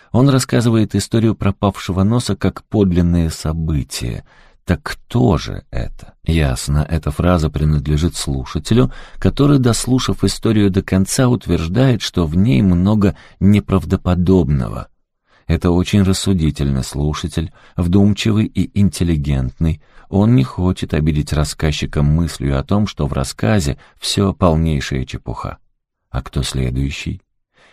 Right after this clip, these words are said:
Не говоря уже о том, что точно странно сверхъестественное отделение носа и появление его в разных местах в виде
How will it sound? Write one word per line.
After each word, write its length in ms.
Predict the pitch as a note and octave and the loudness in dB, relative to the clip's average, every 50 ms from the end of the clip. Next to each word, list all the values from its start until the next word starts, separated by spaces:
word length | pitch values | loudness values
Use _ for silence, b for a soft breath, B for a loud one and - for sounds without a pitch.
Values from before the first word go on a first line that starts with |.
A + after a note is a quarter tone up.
| b b | b b
Не 140 | b F2 F#2+ | b 2 4
говоря 360 | E2+ G2+ G2 G#2 G#2+ A#2+ B2 | 4 4 4 4 4 4 4
уже 220 | A#2+ A2 F#2+ G#2 G#2+ | 4 2 2 0 -2
о 200 | - - - - | -2 -2 -6 -6
том, 300 | _ - B2 A#2+ A#2 G#2 | _ -2 0 0 0 0
что 220 | - - - F#2+ | -4 -2 -4 -4
точно 560 | - _ - A#2 A#2 - - - - G2 F2 | -4 _ -2 -2 -2 -2 -4 -4 -2 -2 -2
странно 600 | E2+ - - - - F#2+ F#2 F#2+ G#2 G#2 G2 F#2 | -2 -4 -12 -8 -2 0 0 2 2 2 2 2
сверхъестественное 1300 | E2+ - - E2+ D#2+ - - - D#2 D2 - - - F#2 G#2+ - - - - F#2 F#2 F#2 F2+ F2+ F2 F2 | 0 -2 -2 -4 -4 -4 -4 -6 -6 -6 -6 -4 -4 -2 -2 -2 -4 -6 -2 0 2 2 4 2 2 2
отделение 560 | F2 E2+ E2 E2+ F2 F#2 F2+ F2 E2 E2 E2 | 2 2 2 2 2 4 4 4 4 2 2
носа 420 | E2 E2+ F2+ G2 G#2 G2 - - D2+ | 2 2 2 2 2 0 -2 -2 -2
и 120 | D2+ D2+ | 0 0
появление 720 | D2 - D#2+ D2+ D2+ C#2+ D2+ D#2+ F#2 G2 F#2+ F2 E2 D#2 | 0 0 0 2 2 2 2 2 2 2 2 2 0 0
его 240 | D2 D2 C#2 E2 E2+ | 0 0 0 0 0
в 100 | D2+ D2 | 0 0
разных 400 | D#2 E2+ F2+ D2+ D#2 C#2+ - - | 0 0 0 0 -2 -2 -2 -2
местах 520 | - C#2+ C#2+ - - - G2+ G2 F2+ - - | -2 -2 -2 -4 -2 -2 -2 -2 0 -2 -2
в 40 | D2 | 0
виде 280 | E2+ F2+ D#2 - - | 0 2 2 0 -2